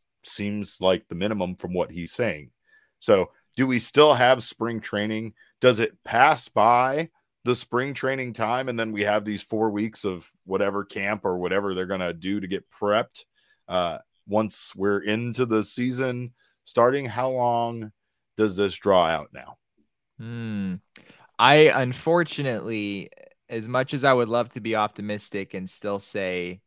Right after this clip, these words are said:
Speaker 2: that, you know, spring training, we're gonna lose a few days, but like you said,
Speaker 1: That
Speaker 2: we
Speaker 1: side
Speaker 2: can,
Speaker 1: of you's
Speaker 2: we
Speaker 1: dead
Speaker 2: can,
Speaker 1: now. The, the
Speaker 2: we can trim a
Speaker 1: optimistic
Speaker 2: week
Speaker 1: side is
Speaker 2: off
Speaker 1: dead.
Speaker 2: and we can,
Speaker 1: Yeah.
Speaker 2: you know, we can still make it in time for opening day.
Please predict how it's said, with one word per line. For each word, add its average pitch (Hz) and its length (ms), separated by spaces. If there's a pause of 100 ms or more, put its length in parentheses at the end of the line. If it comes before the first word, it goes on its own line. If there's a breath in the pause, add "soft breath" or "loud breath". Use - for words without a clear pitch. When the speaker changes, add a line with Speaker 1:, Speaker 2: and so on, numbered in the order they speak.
(120)
Speaker 2:
that, 95 240
you 101 120
know, 90 300 (180)
spring 101 300
training, 98 420
we're 101 100
gonna 95 180
lose 92 380
a 90 40
few 92 180
days, 90 360
but 82 200
like 92 240
you 98 80
said, 92 240
Speaker 1:
That 147 120
Speaker 2:
we - 40
Speaker 1:
side 160 160
Speaker 2:
can, - 40
Speaker 1:
of 127 60
you's 120 200
Speaker 2:
we 110 40
Speaker 1:
dead 107 220
Speaker 2:
can, 95 60
Speaker 1:
now. 80 380
The, 107 160
the 117 140
Speaker 2:
we 110 60
can 127 140
trim 151 280
a 160 40
Speaker 1:
optimistic 147 60
Speaker 2:
week 170 160
Speaker 1:
side - 20
is 160 40
Speaker 2:
off 151 300
Speaker 1:
dead. 185 80
Speaker 2:
and 143 80
we 135 160
can, 127 300
Speaker 1:
Yeah. - 80
Speaker 2:
you 131 80
know, 120 160
we 127 120
can 123 160
still 135 600 (200)
make 123 240
it 131 80
in 120 120
time 113 260
for 113 160
opening 104 380
day. 101 400